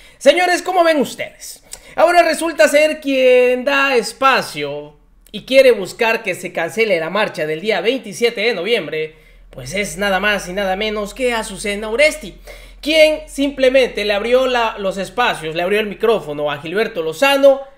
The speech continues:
quien dice tener un documento en el que se le ha autorizado que ese día es exclusivo para su marcha y que el presidente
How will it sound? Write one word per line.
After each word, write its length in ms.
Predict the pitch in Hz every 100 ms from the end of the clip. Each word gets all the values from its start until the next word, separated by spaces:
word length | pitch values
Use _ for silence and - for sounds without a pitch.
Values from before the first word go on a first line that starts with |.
| _ _ _ _ _
quien 240 | - 277
dice 320 | 285 339 311 311
tener 400 | 277 262 269 277
un 140 | 277
documento 840 | 262 - 240 262 208 123 117 117 _ _ _ _ _ - - _ _ _ _ _ _ _ _
en 160 | 175 185
el 160 | 180
que 120 | 190
se 140 | 185 208
le 60 |
ha 40 | 240
autorizado 720 | 277 254 233 226 262 254 240
que 160 | 220 240
ese 220 | 247 226
día 240 | 247 254
es 120 | 247
exclusivo 760 | 233 - - 202 196 247 262 247
para 240 | 208 185 170
su 160 | 185
marcha 600 | 214 311 330 - 330 339 _ _ _ _ _
y 180 | 294 330
que 380 | 320 302 302 302 - - _ _ _ -
el 140 | 294
presidente 640 | 294 277 277 151 - -